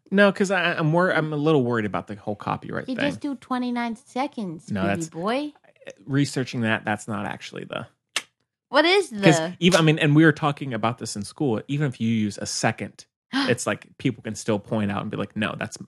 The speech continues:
Speaker 1: 'cause technically it's under copyright.
Speaker 2: But what if you say, "This song is the song by blah, blah, blah"?
Speaker 1: I mean, uh, I mean, we could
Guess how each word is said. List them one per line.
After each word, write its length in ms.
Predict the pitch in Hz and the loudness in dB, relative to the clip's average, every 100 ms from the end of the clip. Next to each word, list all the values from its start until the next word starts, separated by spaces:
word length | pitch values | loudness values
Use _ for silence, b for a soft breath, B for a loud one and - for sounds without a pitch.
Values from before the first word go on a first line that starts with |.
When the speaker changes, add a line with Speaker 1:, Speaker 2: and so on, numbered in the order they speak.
| _ _ _ - | _ _ _ -2
Speaker 1:
'cause 140 | 151 | 0
technically 520 | - 240 196 113 101 | 2 0 0 -8 -10
it's 120 | - 139 | -8 -8
under 160 | 123 | -8
copyright. 580 | - 156 - - - - - | -8 -12 -12 -12 -14 -12 -4
Speaker 2:
But 100 | 269 | 2
what 160 | 285 | 4
if 80 | 285 | 4
you 100 | 247 | -2
say, 580 | 233 - 262 220 190 202 _ _ _ _ _ _ _ _ | -6 -4 -2 0 -2 -6 _ _ _ _ _ _ _ _
"This 320 | 165 165 196 _ | -14 -12 -12 _
song 340 | 151 139 139 147 | -12 -10 -8 -10
is 200 | 139 - - | -12 -16 -20
the 80 | |
song 480 | 156 - 135 139 147 | -20 -14 -12 -12 -12
by 160 | 160 170 | -12 -12
blah, 200 | 175 240 | -12 -12
blah, 120 | 220 202 | -12 -14
blah"? 220 | 226 233 160 160 - | -14 -12 -14 -10 0
Speaker 1:
I 80 | 151 | 4
mean, 260 | 156 147 - | 4 2 4
uh, 160 | 160 - | 4 4
I 60 | 139 | 0
mean, 200 | 147 - _ | -2 -4 _
we 160 | 143 147 | -2 -2
could 340 | - 190 156 | 2 0 0